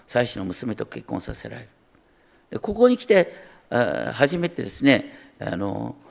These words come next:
うん、ヨセフはこの時三十歳であったって、四十一章四十六節。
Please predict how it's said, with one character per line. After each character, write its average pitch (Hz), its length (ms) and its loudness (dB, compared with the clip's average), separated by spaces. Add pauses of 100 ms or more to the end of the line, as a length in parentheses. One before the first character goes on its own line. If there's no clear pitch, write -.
(200)
う - 60 -14
ん、 139 640 -12 (1700)
ヨ 139 120 6
セ 147 180 12
フ 113 140 4
は 120 360 4
こ 127 80 -2
の 123 80 0
時 - 360 -4 (240)
三 131 280 8
十 254 140 6
歳 147 320 6
で 135 120 -2
あ 117 60 0
っ - 60 -6 (120)
た 131 120 -6
っ - 40 -10 (480)
て、 120 180 -16 (540)
四 113 200 -2
十 101 140 -4
一 95 60 -8
章 - 160 -8
四 117 220 2
十 90 120 -4
六 98 140 -4
節。 - 320 -14